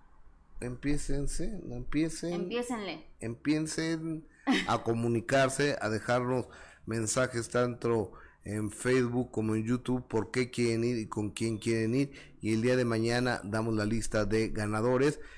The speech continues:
Speaker 1: tanto en el Facebook, en G A Infante,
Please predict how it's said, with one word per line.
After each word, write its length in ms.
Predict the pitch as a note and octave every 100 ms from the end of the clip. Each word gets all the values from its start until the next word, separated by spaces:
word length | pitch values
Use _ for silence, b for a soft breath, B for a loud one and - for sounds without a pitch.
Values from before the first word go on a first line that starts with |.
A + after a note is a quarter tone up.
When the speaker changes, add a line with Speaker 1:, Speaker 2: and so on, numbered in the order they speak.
| B B
Speaker 1:
tanto 440 | - B2 A#2+ B2+ -
en 160 | A#2+ A#2
el 220 | A2 A2
Facebook, 680 | - D3 D#3 C3 C3+ D3 - B B B
en 180 | - A2+
G 280 | - B2 B2
A 240 | B2 B2+ -
Infante, 1000 | A#2 A2+ G#2 C3+ B2 A2+ C#3+ G3 -